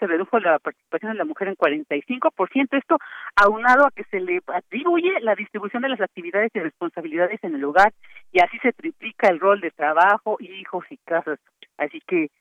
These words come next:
bueno, la experta aseguraba esto de que cuando las organizaciones permiten que sus trabajadoras y trabajadores tengan un balance de vida, pues si les brindan las herramientas necesarias para su desarrollo profesional y personal,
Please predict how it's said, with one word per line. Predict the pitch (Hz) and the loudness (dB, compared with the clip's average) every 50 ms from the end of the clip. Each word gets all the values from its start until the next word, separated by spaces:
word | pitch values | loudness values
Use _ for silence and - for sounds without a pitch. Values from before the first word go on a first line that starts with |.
| _ _ - | _ _ -10
bueno, | 139 143 165 160 156 | -6 -4 -2 -2 -2
la | 151 151 135 | 0 0 -2
experta | - - - 170 165 151 - 170 | -2 -2 0 0 0 2 2 0
aseguraba | 165 - - 151 147 156 170 165 165 165 170 170 | 0 -2 -6 -12 -8 -4 0 4 4 6 4 4
esto | 160 - - | 2 -2 -4
de | 160 151 135 | -4 -4 -4
que | - 143 | -6 -12
cuando | - - - 135 135 151 | -14 -10 -10 -8 -8 -8
las | 127 127 - | -12 -10 -8
organizaciones | 151 143 156 156 - 214 - 240 320 339 | -6 -4 -4 -2 -4 -4 -2 -2 -2 0
permiten | - 247 202 220 202 - 226 220 | 0 -2 -2 -4 -6 -6 -6 -6
que | - 180 - | -6 -8 -8
sus | - - | -10 -8
trabajadoras | - 156 139 135 - - 143 143 160 175 180 180 165 170 | -4 -4 -2 -2 -2 -2 -2 0 0 2 0 0 0 -4
y | 147 | -10
trabajadores | - 151 127 - - 139 139 156 165 160 - | -14 -14 -12 -8 -4 -4 -2 -2 -2 -4 -4
tengan | - 175 170 165 160 | -6 -6 -6 -4 -4
un | 170 170 | -4 -2
balance | 160 160 156 151 156 160 - 190 | -2 -2 0 0 -2 -2 -4 -4
de | 160 151 143 | -4 -4 -4
vida, | 135 156 160 165 185 180 - - - - - - - - - - - - | -4 0 4 6 6 6 6 4 -6 -18 -18 -18 -18 -18 -20 -20 -20 -10
pues | - 156 151 - - | -6 -6 -6 -6 -6
si | - - | -12 -10
les | - 143 - | -10 -8 -4
brindan | - 214 233 233 220 202 | -2 -2 0 0 0 0
las | 180 165 - | 0 -2 -2
herramientas | - - 170 165 175 180 185 - 196 | -2 -2 -2 -2 -2 -2 -2 -2 -2
necesarias | 165 165 160 139 - 180 - 170 | -2 -4 -4 -4 -2 -2 -4 -2
para | - - 151 147 | -2 -2 -4 -2
su | - 160 | -2 -4
desarrollo | 143 143 139 - 131 165 170 170 170 | -4 -4 -4 -4 -4 -2 -2 -4 -4
profesional | - - - 151 139 - 165 160 170 | -6 -8 -8 -6 -6 -4 -2 -4 -2
y | 175 - | -2 -4
personal, | - 147 - - 165 165 185 190 175 180 185 | -6 -8 -6 -4 -4 0 2 2 2 2 0